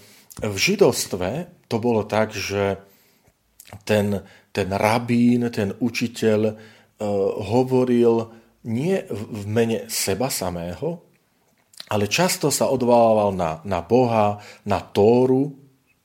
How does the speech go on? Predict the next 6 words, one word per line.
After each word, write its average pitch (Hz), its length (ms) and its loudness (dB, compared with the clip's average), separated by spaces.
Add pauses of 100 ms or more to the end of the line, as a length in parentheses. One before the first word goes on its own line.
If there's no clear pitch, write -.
(760)
A 101 80 -4
zrazu 143 640 0 (420)
my 117 220 -2
tu 143 160 -2
máme 117 640 -4
reč 92 640 -4